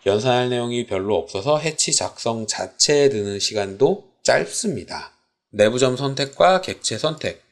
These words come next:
요 두 개는 각각 장단점이 있어요. 본인이 더 사용하기 편하다 싶은 걸 사용을 하시면 되는데 뒤에 설명할 내용을 앞에서 먼저 설명을 하자면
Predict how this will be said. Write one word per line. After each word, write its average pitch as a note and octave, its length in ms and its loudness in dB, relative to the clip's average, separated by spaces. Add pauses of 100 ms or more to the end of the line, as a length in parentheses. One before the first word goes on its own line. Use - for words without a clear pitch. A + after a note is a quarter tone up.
(200)
요 A#2 140 4
두 G#2+ 120 -6
개는 B2 460 2
각각 - 540 -2
장단점이 B2 760 0
있어요. G2 480 0 (320)
본인이 G#2+ 340 -2
더 F#2+ 160 -2
사용하기 A#2+ 440 -4
편하다 D#3+ 400 -4
싶은 - 320 -6
걸 G#2 240 0
사용을 B2+ 440 -2
하시면 A2+ 400 -2
되는데 E2+ 580 0 (280)
뒤에 B2+ 280 4
설명할 C#3 480 0
내용을 A#2+ 400 -4
앞에서 G#2 380 -8
먼저 F2+ 360 -6
설명을 E2 460 -10
하자면 C#3+ 560 -2